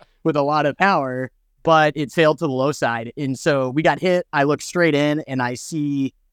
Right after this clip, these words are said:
the, all these vertical chiclets. So our aircraft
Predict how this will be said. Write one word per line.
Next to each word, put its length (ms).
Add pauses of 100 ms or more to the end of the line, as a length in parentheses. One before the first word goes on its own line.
(840)
the, 300 (160)
all 200
these 220
vertical 400
chiclets. 600
So 240
our 240
aircraft 640